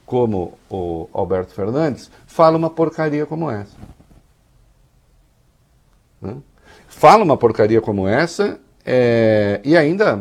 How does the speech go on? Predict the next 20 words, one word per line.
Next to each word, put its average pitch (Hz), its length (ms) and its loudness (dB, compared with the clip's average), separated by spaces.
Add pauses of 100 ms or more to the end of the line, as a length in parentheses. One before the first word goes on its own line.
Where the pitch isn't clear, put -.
(240)
diz 117 320 -8
uma 120 140 0
tolice, 131 400 0
"Basta 175 380 4
ver 160 100 2
meu 175 160 0
sobrenome." 131 760 -2 (320)
Bom, 226 340 2 (420)
noventa 151 680 2
por 156 180 -2
cento 147 320 -2
do 120 80 -10
sobrenome, 117 580 -2 (360)
dos 101 140 -12
sobrenomes 113 500 -2
brasileiros 127 580 0
são 302 120 -6
portugueses. 139 640 -6 (2250)
Mas 117 280 -4
brancos 117 600 -2